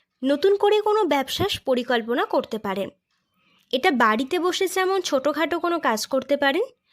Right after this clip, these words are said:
বা অনলাইনে ইনভেস্টমেন্ট বা অনলাইনে কোনো জিনিস সেল ইত্যাদি কাজগুলো টুকটাক করে করতে পারেন। আর যারা কোনো ব্যবসা করবেন বলে ভেবেছেন, বড়সড় কোনো ব্যবসা, তারা কিন্তু জুলাই মাসের শেষের দিকে শুরু করতে পারেন।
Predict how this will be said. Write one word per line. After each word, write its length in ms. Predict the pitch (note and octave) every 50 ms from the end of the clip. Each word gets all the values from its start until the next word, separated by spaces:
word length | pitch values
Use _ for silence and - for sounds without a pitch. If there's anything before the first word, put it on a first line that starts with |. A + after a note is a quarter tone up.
| - - _
বা 100 | - C4 -
অনলাইনে 540 | - B3+ B3+ B3+ C4+ C4+ C#4 C4+ C4+ C#4+ D4 -
ইনভেস্টমেন্ট 680 | C4+ B3+ A#3+ A3 B3+ C4+ C4 - D4 C#4+ C#4 C#4+ D4+ D#4 D#4 _ _ _ _ _ _ _ -
বা 100 | C4 C4 -
অনলাইনে 480 | - B3+ B3+ B3 C4+ D4 D4 D4 D4+ D#4+
কোনো 260 | D#4 - C4+ C4+ C4+
জিনিস 300 | B3+ C4 C#4 C#4 C#4+ C#4+ - -
সেল 280 | - C4+ B3+ B3+ C#4 D4 D4 - _ _ _ _ _ -
ইত্যাদি 380 | - F#4+ F#4 - A4 G#4 A4
কাজগুলো 480 | G#4+ - D#4 B3+ A#3+ A3+ B3+ A#3+ C4+ F4+ G4
টুকটাক 460 | - - D#4 - - _ - C#4 C4+ -
করে 160 | - D#4 A4
করতে 320 | - - D4+ C4 - - A#3
পারেন। 300 | G#3+ G#3 G3 F#3 F3+ - - _ _ _ _ _ _ _ _ - - - -
আর 120 | - G#3 A3
যারা 300 | G#3+ - B3+ A3+ A3+ B3
কোনো 220 | C4 C4 D#4 D#4+ E4+
ব্যবসা 380 | C4+ C4 A3+ A3 G#3+ - D#4 D#4
করবেন 380 | D#4 - C4 A3+ A3+ C#4 D#4 D#4+
বলে 180 | D#4+ F4 E4+ E4
ভেবেছেন, 500 | B3+ A#3 A#3+ A3+ A3+ B3 - - D4 B3 G#3 G#3 F#3+ - -
বড়সড় 480 | G#3+ A3+ A3 A3+ B3 B3 - D#4+ D#4 D#4+
কোনো 200 | D#4+ D#4+ D#4+ D#4
ব্যবসা, 440 | C4+ B3 G#3+ G#3 - - - C#4 F4+ B4 - _ _ _ _ _ - - - - -
তারা 240 | - A#3 G#3+ G#3+ A#3+
কিন্তু 340 | A#3+ E4 E4 E4 D#4 - G#4+ G#4
জুলাই 400 | D4 - - C4 C4 C#4 D4 E4
মাসের 320 | E4+ F4 F#4 F4 - F#4+ F#4
শেষের 360 | - - C4 - - B3+ A#3 G#3+
দিকে 180 | B3 A#3+ F4
শুরু 260 | G4+ - - D#4+ C4+ C4
করতে 280 | - G#3+ G3+ - - G#3+
পারেন। 280 | G#3 G#3+ G#3 G#3 G#3+